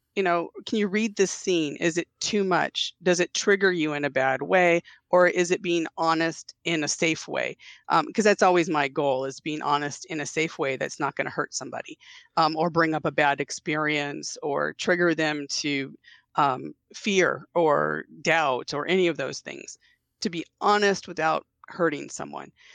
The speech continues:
And, uh, you can only do that if you vet that, those bits, um, with people that are actually experiencing them. I had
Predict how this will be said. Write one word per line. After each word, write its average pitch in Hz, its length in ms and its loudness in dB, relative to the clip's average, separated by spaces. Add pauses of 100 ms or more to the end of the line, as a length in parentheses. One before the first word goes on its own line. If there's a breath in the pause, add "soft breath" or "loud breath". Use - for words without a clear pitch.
(300 soft breath)
And, 196 220 2
uh, - 40 -8 (340)
you 208 180 -12
can 240 140 0
only 269 160 2
do 214 140 0
that 220 160 4
if 160 120 -6
you 165 80 0
vet 180 240 2 (100)
that, 156 320 2 (180)
those 180 280 -2
bits, 175 680 0
um, 147 440 -4 (760)
with 202 260 4
people 180 600 2 (160)
that 170 220 2
are 185 80 0
actually - 320 -4
experiencing 180 880 -10
them. 123 160 -10 (280 loud breath)
I 165 200 2
had 180 460 4